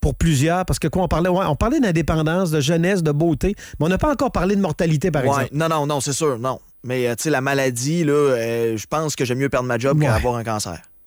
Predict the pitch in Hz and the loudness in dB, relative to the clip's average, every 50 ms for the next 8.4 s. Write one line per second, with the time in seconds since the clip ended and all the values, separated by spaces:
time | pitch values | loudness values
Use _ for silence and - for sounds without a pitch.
0 | _ _ _ _ - 147 160 156 131 120 120 123 135 135 - 120 110 - - 131 | _ _ _ _ -2 0 0 0 0 0 -2 -2 -2 -4 -4 -8 -10 -10 -12 -14
1 | - 151 151 143 143 - - 151 160 214 202 202 156 135 123 156 185 196 160 143 | -6 -2 0 0 2 2 2 2 2 2 2 2 0 2 2 2 2 2 2 2
2 | 135 143 131 117 143 139 131 139 151 165 190 185 - - - _ - 143 - 180 | 2 2 2 2 2 2 2 2 2 0 0 -2 -6 -10 -10 _ -4 -2 0 0
3 | 156 151 135 156 165 - - - 175 160 151 165 143 - - 190 196 165 190 151 | 0 0 0 0 -2 -2 -4 -2 -2 0 0 0 -2 -2 -2 -2 -2 0 -2 -2
4 | - - 180 185 190 196 180 - - - - _ _ - - 170 135 156 127 - | -2 0 0 0 0 0 -2 -6 -10 -20 -20 _ _ -4 -2 0 0 0 0 0
5 | 170 175 175 170 160 - 160 - - - - 190 185 185 175 - - 135 135 127 | 0 0 0 -2 -2 -4 -6 -8 -6 -4 -2 0 0 -2 -2 -2 -2 -2 0 0
6 | 147 123 - 170 175 165 - - 175 160 151 143 123 156 151 139 - - 160 135 | 0 0 0 0 0 0 0 -2 0 0 0 0 0 0 -2 -2 -2 -2 0 0
7 | 120 123 123 - - - - - - - - _ _ - 127 156 190 - - 208 | 2 0 0 -2 -6 -14 -20 -20 -20 -20 -20 _ _ -2 -2 0 0 0 2 2
8 | 190 190 202 220 220 202 170 | 4 4 4 2 2 2 0